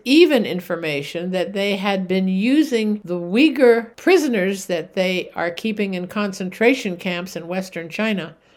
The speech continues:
that they were using them as human guinea pigs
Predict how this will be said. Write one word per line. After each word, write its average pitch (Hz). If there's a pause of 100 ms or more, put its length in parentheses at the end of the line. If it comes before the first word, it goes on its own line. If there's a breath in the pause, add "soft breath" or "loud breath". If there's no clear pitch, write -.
(220 soft breath)
that 220
they 226
were 214
using 233
them 214
as 180
human 196
guinea 240
pigs -